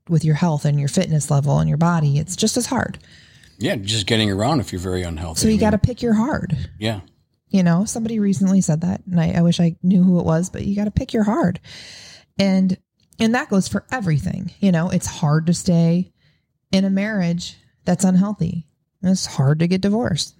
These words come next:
Speaker 1: You gotta, you know, pick your hard. Nothing comes easy.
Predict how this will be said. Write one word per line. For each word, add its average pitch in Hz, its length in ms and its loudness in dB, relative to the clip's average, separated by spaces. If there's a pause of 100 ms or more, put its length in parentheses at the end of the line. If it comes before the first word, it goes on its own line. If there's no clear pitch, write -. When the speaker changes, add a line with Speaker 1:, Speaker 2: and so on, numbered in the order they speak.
Speaker 1:
You 170 120 2
gotta, 170 180 2 (160)
you 180 100 4
know, 160 360 2
pick 208 200 -2
your 240 100 0
hard. - 360 -4 (1160)
Nothing 233 300 -2
comes 196 260 2
easy. 147 360 0